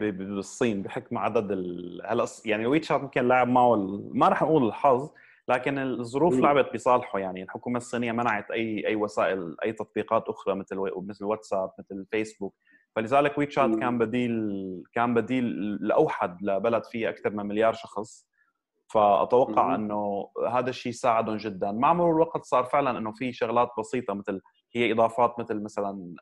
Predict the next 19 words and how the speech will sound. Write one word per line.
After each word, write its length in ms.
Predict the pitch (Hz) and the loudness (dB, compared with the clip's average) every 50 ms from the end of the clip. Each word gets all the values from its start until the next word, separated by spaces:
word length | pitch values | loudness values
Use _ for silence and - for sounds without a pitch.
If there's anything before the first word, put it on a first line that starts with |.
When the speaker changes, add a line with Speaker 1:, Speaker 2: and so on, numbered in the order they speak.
| - - | -8 -6
Speaker 1:
آه، 240 | 87 90 90 82 78 | -4 -2 -2 -2 -2
الدفع 360 | 98 107 101 98 - 110 107 | -2 0 -2 -2 0 0 0
الالكتروني، 680 | 107 - 95 - - - 123 127 131 127 123 117 113 | 0 0 -2 -4 -6 -4 -2 0 0 0 -2 -4 -6
حجز 300 | 110 - - 117 101 98 104 | -6 -6 -8 -8 -8 -8 -6
بطاقات 340 | - 101 98 - 101 104 104 | -6 -6 -4 -2 -2 -4 -4
السفر، 640 | - - - - 127 - - 117 117 113 110 113 - - - _ _ - | -4 -14 -10 -10 -8 -2 0 2 2 2 2 -2 -6 -16 -20 _ _ -6
دفع 200 | 117 - - 101 | -6 -6 -4 -8
الضرائب، 640 | 104 98 95 113 104 107 113 113 107 107 107 101 - _ _ _ _ - | -6 -4 -2 0 2 2 4 4 2 2 0 -2 -6 _ _ _ _ -6
آه، 260 | 92 95 92 82 69 - | -4 -2 -2 -2 -2 0
عن 160 | 107 139 151 | 0 0 2
طريق 260 | 147 147 127 127 104 | 2 2 2 2 2
نفس 220 | 104 123 - - 107 | -2 -4 -6 -4 -4
الابلكيشنز، 680 | - - - - 104 - 107 110 110 - 110 107 - - | -4 -4 -4 -6 -6 -4 -4 -6 -6 -8 -14 -12 -4 0
فهذا 220 | 107 117 117 117 | 2 2 2 2
الشيء 200 | 117 - - 123 | 0 -4 -6 -6
سمح 340 | - - 107 117 - - 117 | -4 -2 -2 -2 -2 -4 -4
لهم 100 | 104 92 | -4 -4
انهم 200 | 85 98 98 95 | -6 -8 -8 -10
ينتشروا. 520 | 90 85 87 104 104 - - 92 90 87 | -10 -10 -10 -12 -12 -10 -8 -8 -8 -10